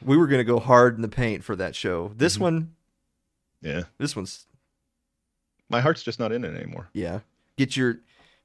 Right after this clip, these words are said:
Speaker 1: get, get your mute buttons ready, 'cause this, this show now is gonna fucking suck. <laughs> I feel like we have to have a button. Like, you, like, when you know I'm gonna say something, you have to have
Speaker 2: Yeah.
Speaker 1: a button that, like,
Speaker 2: A beep,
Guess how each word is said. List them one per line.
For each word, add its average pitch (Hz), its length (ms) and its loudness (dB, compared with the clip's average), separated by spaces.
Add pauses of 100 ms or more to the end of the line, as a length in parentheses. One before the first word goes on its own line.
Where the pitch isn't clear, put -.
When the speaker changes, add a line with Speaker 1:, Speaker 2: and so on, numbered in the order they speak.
(680)
Speaker 1:
get, 127 220 -4
get 143 220 2
your 143 120 2
mute 135 280 2
buttons 101 320 -2
ready, 101 280 -2
'cause 110 180 -8
this, 156 260 0
this 170 220 2
show 123 300 4
now 123 300 2
is 107 120 -4
gonna 104 260 0
fucking - 680 4
suck. - 600 2
<laughs> - 60 -20 (2500)
I 180 100 6
feel 269 180 4
like 226 160 8
we 175 120 6
have 175 180 4
to 170 80 2
have 151 140 4
a 127 60 2
button. 110 500 4
Like, 139 180 -2
you, 143 200 -4
like, 127 280 0
when 135 220 2
you 190 280 2
know 180 340 8
I'm 135 160 6
gonna 127 200 0
say 151 220 2
something, 107 420 -4
you 120 160 -2
have 123 200 -4
to 120 80 -2
have 117 140 4
Speaker 2:
Yeah. 104 100 4
Speaker 1:
a - 60 -6
button 104 500 0
that, - 160 -8
like, 87 220 -8 (480)
Speaker 2:
A 80 60 -6
beep, 95 340 -2